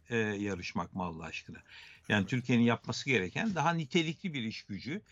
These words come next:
Speaker 1: daha eğitimli, daha becerili ama daha yüksek ücretli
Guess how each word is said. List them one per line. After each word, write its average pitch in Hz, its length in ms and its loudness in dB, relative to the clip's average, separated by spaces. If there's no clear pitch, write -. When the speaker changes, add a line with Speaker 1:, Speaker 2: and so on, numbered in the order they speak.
Speaker 1:
daha 113 220 2
eğitimli, 127 760 -2
daha 107 280 2
becerili 117 680 0
ama 143 220 -4
daha 156 180 -2
yüksek 208 420 -4
ücretli 185 580 2